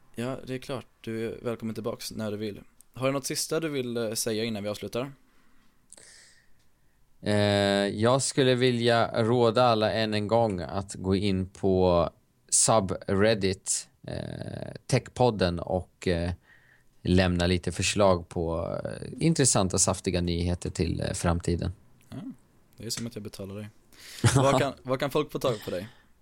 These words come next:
Speaker 1: Var kan man se
Speaker 2: Eh,
Speaker 1: dig?
Speaker 2: om man går in på twitch punkt T V och, eh, söker på Kias T V så kan man se mig streama dataspel. Främst Hearthstone.
Speaker 1: Det är alltså Kias med Z.
Speaker 2: K I A Z T V.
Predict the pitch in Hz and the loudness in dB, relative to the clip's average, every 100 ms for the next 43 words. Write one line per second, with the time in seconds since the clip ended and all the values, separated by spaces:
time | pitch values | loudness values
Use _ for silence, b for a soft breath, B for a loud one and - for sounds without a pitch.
0 | _ _ _ B B 110 - 120 123 123 | _ _ _ B B -4 0 2 4 6
1 | 131 156 165 165 165 147 - 147 139 139 | 4 4 2 2 2 -2 -2 2 2 0
2 | - 160 - - 135 127 143 131 113 120 | -2 -4 -4 -2 -2 0 2 4 4 0
3 | 131 - 101 98 - 92 87 87 - 98 | -4 -6 -6 -6 -6 -6 -4 -4 -4 -4
4 | 95 - 95 90 - - 123 113 110 101 | -4 -6 -2 -2 -4 -2 0 2 4 4
5 | 95 - - 95 87 87 57 - - - | 2 -2 0 2 2 0 -4 -6 -4 -4
6 | 90 - - 82 80 80 90 B B - | -2 0 0 -2 -4 -8 -12 B B -6
7 | - 90 85 80 90 - 85 85 - - | -4 -2 -2 -4 -6 -2 -2 -2 -4 -4
8 | 80 90 - 160 165 - 101 92 - 90 | -4 -4 0 2 2 2 2 0 -2 -2
9 | 90 - - B B B B B 104 98 | -6 -14 -18 B B B B B -8 -8
10 | 98 - 98 95 - 101 - 101 90 - | -8 -10 -10 -8 -8 -6 -6 -6 -10 -14
11 | - _ b b b b b b - _ | -16 _ b b b b b b -20 _
12 | _ _ _ _ _ _ 120 123 117 101 | _ _ _ _ _ _ 0 0 0 -2
13 | 95 92 101 90 - 85 - 78 78 | 0 0 0 0 -2 -6 -4 -6 -6